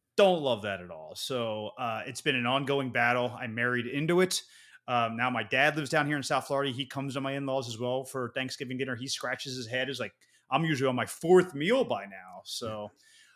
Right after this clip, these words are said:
uh, but no, it's the normal. There's no, like, turkey bowl. I don't do a turkey trot.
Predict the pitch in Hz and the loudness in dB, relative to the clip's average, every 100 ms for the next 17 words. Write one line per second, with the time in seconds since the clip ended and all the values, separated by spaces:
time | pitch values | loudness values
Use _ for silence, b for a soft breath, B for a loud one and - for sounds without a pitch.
0 | b - 127 139 214 302 247 233 180 131 | b 2 4 6 4 6 6 6 4 4
1 | 127 127 151 156 156 139 - 143 123 131 | 2 2 4 6 6 6 0 -4 -4 -2
2 | 120 123 123 120 101 120 127 123 104 123 | 0 2 2 0 -6 -6 -4 -4 -4 -2
3 | 120 107 - 123 120 - - 131 123 123 | -2 -4 -6 -10 -10 -6 2 4 4 2